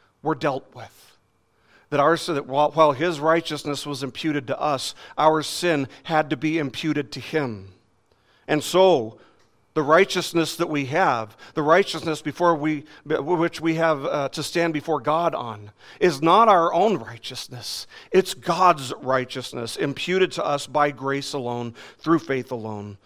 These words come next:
in Christ alone. Friends, what we are worshiping, we are becoming. If you have not repented and believed in Jesus,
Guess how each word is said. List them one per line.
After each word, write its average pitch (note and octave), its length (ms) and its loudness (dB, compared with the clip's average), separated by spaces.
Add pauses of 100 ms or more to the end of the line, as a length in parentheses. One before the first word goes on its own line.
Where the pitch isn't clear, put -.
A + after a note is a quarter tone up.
(300)
in C3 160 -4
Christ B2+ 420 -6
alone. G2+ 420 -8 (1400)
Friends, D3+ 300 -2
what F3 100 2
we E3+ 140 4
are D#3 120 0
worshiping, B2 720 -8 (140)
we C#3 180 -4
are B2+ 340 -6 (120)
becoming. A2+ 560 -10 (2250)
If D3 180 -4
you F#3 140 2
have E3+ 180 0
not C#3+ 340 0
repented C#3+ 520 -6
and C3 180 -8
believed B2+ 560 -8 (140)
in C3 140 -6
Jesus, A2 720 -12